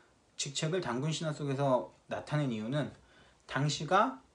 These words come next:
농경 중심 사회였다라는 것을, 농경이 시작된 청동기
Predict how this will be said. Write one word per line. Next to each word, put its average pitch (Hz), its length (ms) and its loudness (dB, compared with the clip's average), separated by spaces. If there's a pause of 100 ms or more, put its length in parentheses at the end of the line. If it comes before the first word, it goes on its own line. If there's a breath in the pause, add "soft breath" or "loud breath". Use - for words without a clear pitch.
(340)
농경 160 680 0
중심 139 440 0
사회였다라는 120 1000 2
것을, 175 360 -2
농경이 139 400 0
시작된 131 480 -2
청동기 151 600 -4